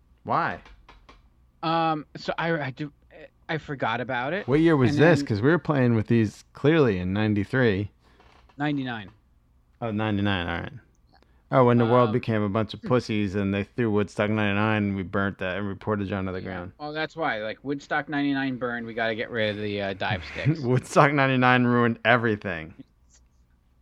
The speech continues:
Speaker 2: Um, so what happened was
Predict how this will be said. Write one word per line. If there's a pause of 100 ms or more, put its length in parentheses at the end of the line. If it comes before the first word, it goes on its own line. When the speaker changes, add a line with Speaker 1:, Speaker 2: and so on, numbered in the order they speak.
(520)
Speaker 2:
Um, (1120)
so (340)
what
happened
was